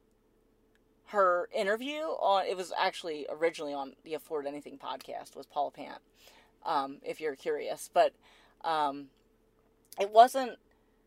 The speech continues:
necessarily that interview that turned me,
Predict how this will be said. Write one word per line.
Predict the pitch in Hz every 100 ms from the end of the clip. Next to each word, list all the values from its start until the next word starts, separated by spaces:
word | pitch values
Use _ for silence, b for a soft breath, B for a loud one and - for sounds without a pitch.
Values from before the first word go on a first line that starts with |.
| _ _ _ _ _ -
necessarily | 208 190 - - 185 165 160
that | 160 160
interview | 170 170 151 151 139
that | 143 -
turned | - 208 180 175 165
me, | 160 151 151 151